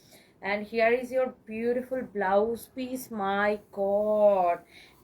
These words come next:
excellent, it's really, really nice and beautiful,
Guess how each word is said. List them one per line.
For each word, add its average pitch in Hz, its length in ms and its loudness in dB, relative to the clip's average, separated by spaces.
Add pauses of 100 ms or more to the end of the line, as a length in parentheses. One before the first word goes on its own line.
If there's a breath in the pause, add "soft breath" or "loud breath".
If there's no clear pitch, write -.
(160)
excellent, 220 600 -6 (100)
it's - 180 -14 (160)
really, 226 360 -4
really 226 220 -6 (120)
nice 196 280 -12
and 196 80 -12 (160)
beautiful, 196 520 -16